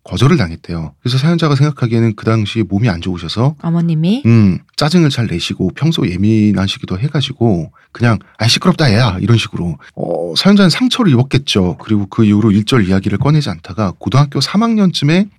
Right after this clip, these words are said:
Speaker 1: 촌에서 도시로 가는 도중에 차에서 부모님께 또 말씀을 드렸대요. 그때는 아마 추석 때쯤이었던 것 같다고 하시는데 이때는 뭐 아버지께서 사촌 오빠들 그, 어,
Speaker 2: 그 오빠들의?
Speaker 1: 어, 사촌 오빠들의 대학 등록금을 내주셨고 아무것도 모르는 모습에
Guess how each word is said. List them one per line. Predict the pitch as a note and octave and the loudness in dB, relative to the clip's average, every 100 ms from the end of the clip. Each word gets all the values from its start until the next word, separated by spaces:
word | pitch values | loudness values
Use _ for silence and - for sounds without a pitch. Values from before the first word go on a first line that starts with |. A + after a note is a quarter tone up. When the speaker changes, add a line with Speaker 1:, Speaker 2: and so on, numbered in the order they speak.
| _ | _
Speaker 1:
촌에서 | - - A#3+ A#3 | -6 0 2 4
도시로 | G3+ A#2+ D3+ F#3 | 2 2 4 4
가는 | E3+ D#3 | 6 4
도중에 | A#2+ C3+ B2 D2 - | 4 4 2 0 -6
차에서 | - G#3+ G#3 | -2 0 2
부모님께 | F#3+ - A#2 C3 A2 F3 | 0 2 4 4 4 0
또 | - | 0
말씀을 | F#2+ E2+ - | -2 -2 -4
드렸대요. | - - - - - | -8 -14 -14 -16 -18
그때는 | _ A#2 B2+ B2+ G2+ | _ 2 4 4 2
아마 | F2+ F#2 - | -2 -2 -4
추석 | - E3 - | -4 -4 -2
때쯤이었던 | C#3 C#3 - A#2 F2+ - F#2 | -4 -4 -2 -2 -2 -2 -6
것 | F2+ | -6
같다고 | F#2 - F#2 | -10 -10 -8
하시는데 | G#2+ F#2 E2 A2 G2+ D#2+ - - | -6 -8 -6 -2 -2 -4 -12 -4
이때는 | C3 D3+ C#3 | 0 4 4
뭐 | A2+ | 2
아버지께서 | F#2+ A#2+ - - G#2 | 2 0 -2 -2 -2
사촌 | G2 C#3 C3 | -2 -2 -2
오빠들 | - E2+ E2 | -2 -6 -8
그, | - E2 - - - _ _ | -8 -10 -12 -20 -20 _ _
어, | - - - | -20 -20 -18
Speaker 2:
그 | - | -10
오빠들의? | E3+ D3+ E3+ E3 - E3 | -8 -6 -4 -2 -2 -2
Speaker 1:
어, | D3 - _ | -4 -10 _
사촌 | - D#3+ F3+ | -4 0 4
오빠들의 | D3 A#2+ G#2+ G#2 G2 F#2+ A2 | 4 2 4 4 4 2 0
대학 | - A#2+ | 0 -2
등록금을 | - A2 - A2+ | 2 2 2 0
내주셨고 | G2 F2 - - G2+ D#2+ - - | 0 -2 -6 -2 -2 -2 -6 -4
아무것도 | G#2 C3+ D3 C#3 | 2 4 4 2
모르는 | G#2+ A2+ A#2 | 2 4 2
모습에 | F#2+ - A2+ C#3+ | 0 0 0 0